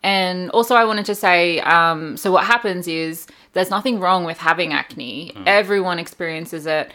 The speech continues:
Speaker 1: I think anyone from, like, the age of fifteen to, like, fifty will experience it, um, at some point in their life.
Speaker 2: Really?
Speaker 1: Like, yeah, everyone does go through it at some stage in their life. And, um, all that happens, there's nothing wrong with it. It's really normal. All that happens is you're,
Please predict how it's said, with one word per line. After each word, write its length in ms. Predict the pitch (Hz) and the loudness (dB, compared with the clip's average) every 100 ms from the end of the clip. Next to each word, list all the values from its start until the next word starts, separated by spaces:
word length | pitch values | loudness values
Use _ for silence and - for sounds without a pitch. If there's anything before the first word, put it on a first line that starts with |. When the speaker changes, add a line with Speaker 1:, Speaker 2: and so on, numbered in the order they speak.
| - _ | -20 _
Speaker 1:
I 140 | - 175 | -2 -2
think 280 | 196 185 - | -4 -6 -4
anyone 480 | 180 185 180 170 170 | -4 -2 -2 -2 -2
from, 260 | 185 165 | -2 -2
like, 240 | 160 156 156 | 0 -4 -2
the 100 | 175 | 0
age 180 | 160 160 | 0 -2
of 140 | 160 | -10
fifteen 640 | - 175 175 160 160 160 160 | -6 -8 -6 -8 -8 -8 -8
to, 100 | 165 | -2
like, 220 | 143 - | -2 -4
fifty 600 | - 196 - 208 240 - _ | -10 -10 -8 -10 -10 -12 _
will 120 | 196 | -2
experience 680 | 196 180 - 170 185 202 214 | -2 -2 -8 -6 -4 -6 -6
it, 300 | 233 220 - _ | -4 -4 -6 _
um, 320 | 170 175 160 | 0 2 2
at 160 | 151 180 | 2 2
some 220 | 180 175 | 2 0
point 260 | 175 170 180 | -2 -6 -6
in 100 | 190 | -6
their 140 | 175 | -4
life. 480 | 175 165 190 254 262 117 | -2 0 2 0 -2 -8
Speaker 2:
Really? 160 | 151 - | -10 -10
Speaker 1:
Like, 300 | 185 165 175 - | -2 0 -2 -8
yeah, 300 | 226 185 160 | 0 0 2
everyone 460 | 196 208 202 185 | 0 0 0 -2
does 220 | 180 175 175 | -2 -4 -4
go 160 | 175 | -6
through 240 | 175 170 165 | -6 -4 -4
it 80 | |
at 100 | 160 | -4
some 240 | 147 165 165 | -6 -8 -8
stage 360 | - 156 165 165 | -8 -6 -6 -10
in 80 | |
their 140 | 170 160 | -10 -8
life. 340 | 160 156 160 - - _ _ | -6 -6 -8 -18 -20 _ _
And, 460 | 170 165 160 160 | -4 -2 -4 0
um, 400 | 160 160 156 156 - | 4 4 2 -6 2
all 120 | 233 | 4
that 140 | 226 | 6
happens, 380 | 196 196 202 190 | 4 0 -2 -4
there's 120 | 185 | -6
nothing 240 | 214 214 208 | -6 -6 -4
wrong 160 | 185 | -4
with 120 | 185 185 | -2 -2
it. 100 | 175 | -2
It's 100 | 180 | -6
really 300 | 175 190 185 | -6 -4 -4
normal. 360 | 180 170 170 - | -6 -6 -6 -2
All 100 | 214 | 0
that 140 | 202 | 0
happens 340 | 202 190 185 175 | -2 -4 -6 -6
is 220 | 170 170 | -6 -4
you're, 240 | 165 165 | -2 -2